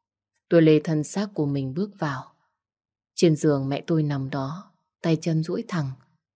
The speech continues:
mắt nhắm nghiền như đang ngủ. Nhưng chưa bao giờ tôi thấy mẹ ngủ mê man như vậy. Có gọi thế nào mẹ cũng không chịu thức. Ngày xưa chỉ cần có tiếng gọi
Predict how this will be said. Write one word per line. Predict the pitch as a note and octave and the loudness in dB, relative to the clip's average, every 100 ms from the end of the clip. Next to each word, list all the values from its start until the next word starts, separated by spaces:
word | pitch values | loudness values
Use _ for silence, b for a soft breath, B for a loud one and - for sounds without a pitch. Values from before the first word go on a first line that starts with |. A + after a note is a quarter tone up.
| - | 0
mắt | E3+ E3 | 0 2
nhắm | D#3 C#3+ F#3+ | -2 -2 -2
nghiền | F#3 D3 C3+ | 0 2 0
như | D3 F3 | -2 0
đang | F#3+ F#3+ | 2 2
ngủ. | F#3+ D3 B2+ _ _ _ _ _ _ _ _ _ | 0 -2 -6 _ _ _ _ _ _ _ _ _
Nhưng | E3+ D#3 | 2 4
chưa | - F3 D3 | 2 -2 0
bao | D3 C#3 | -2 -4
giờ | D3+ C#3 - _ _ _ _ _ _ _ _ - | -6 -8 -10 _ _ _ _ _ _ _ _ 2
tôi | F3 | 2
thấy | E3 D3 | 4 0
mẹ | E3+ F3 | 0 -2
ngủ | F3+ E3 C3+ | 0 0 0
mê | C#3+ D#3+ | 0 0
man | E3 F3 F3+ F3+ | 0 -2 -4 -2
như | F3 | -2
vậy. | D3+ D3+ - _ _ _ _ _ _ | -2 -6 -10 _ _ _ _ _ _
Có | - F3 | 4 6
gọi | E3+ B2 D3 | 6 4 2
thế | E3+ | 0
nào | D#3 C#3+ C3 C#3 | 0 0 -2 -2
mẹ | D#3 C#3+ | 0 0
cũng | - D#3 | -2 -4
không | F#3+ E3 | -2 0
chịu | - D#3+ - | 0 -2 -2
thức. | G#3 A3+ _ _ _ _ _ _ _ _ _ - | -8 -10 _ _ _ _ _ _ _ _ _ 2
Ngày | E3 | 4
xưa | D3 - E3+ D#3+ | 4 6 6 6
chỉ | E3 | 0
cần | - D#3 C#3 | -2 -4 -4
có | C3+ E3 | -4 -2
tiếng | E3 D#3+ G3+ | 0 0 0
gọi | G3 E3 | -6 -6